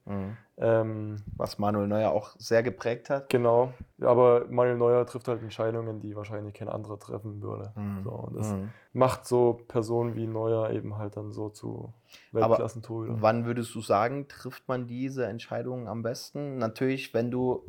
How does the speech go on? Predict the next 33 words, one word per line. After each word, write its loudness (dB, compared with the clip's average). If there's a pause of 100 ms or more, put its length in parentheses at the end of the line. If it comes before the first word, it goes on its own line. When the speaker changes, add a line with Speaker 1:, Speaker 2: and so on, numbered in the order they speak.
(160)
Speaker 1:
zum -4
einen 0
mental 0
hundert -4
Prozent -6
am -6
Start 0
bist -6
und -8
vor 2
allem -4
auch -4
das -10
nötige -6
Selbstvertrauen -2
dazu -4
hast -2 (280)
und -4
wahrscheinlich -4
auch -4
die -10
Spielpraxis, -6
oder? -2 (400)
Speaker 2:
Ja, 10
also 6
viele, 6
viele -2
Situationen 2
sind -6
eben -6
halt -4
auch -6 (480)
prinzipgesteuert. -4